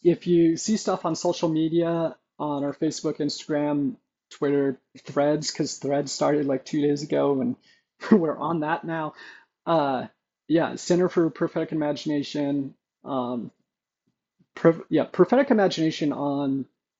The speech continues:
uh, Facebook, I-, Instagram, and Threads. Uh, Prophetic Center on Twitter, but we will probably move away from Twitter. If you see, if you see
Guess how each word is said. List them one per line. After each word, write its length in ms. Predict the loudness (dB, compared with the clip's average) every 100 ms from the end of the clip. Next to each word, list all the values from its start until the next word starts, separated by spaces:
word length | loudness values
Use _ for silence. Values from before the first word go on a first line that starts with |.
| _ _ -6
uh, 300 | -4 -4 -4 -4
Facebook, 340 | -4 -6 -10 -12 _ _ -12
I-, 120 | -12 _ _ -6
Instagram, 720 | -4 -4 -2 0 0 0 -4 -8 _ -2
and 160 | -2
Threads. 560 | 0 -2 0 -2 -10 -14 -4
Uh, 160 | -4
Prophetic 460 | -2 -6 -2 -2 -4 _ -16
Center 560 | -14 -6 0 2 0
on 220 | 0 -2
Twitter, 360 | -2 -2 0 0
but 140 | 0
we 180 | 0 0 -4 -4
will 180 | -4
probably 300 | -2 0 2
move 160 | 0 0
away 160 | -4 -6
from 180 | -8
Twitter. 320 | -8 -8 -10 -10 -18 -20 -20 _
If 140 | 2 4
you 80 |
see, 420 | 6 6 6 4 0 2
if 160 | 2
you 60 | 2
see 600 | 2 6 8 8 6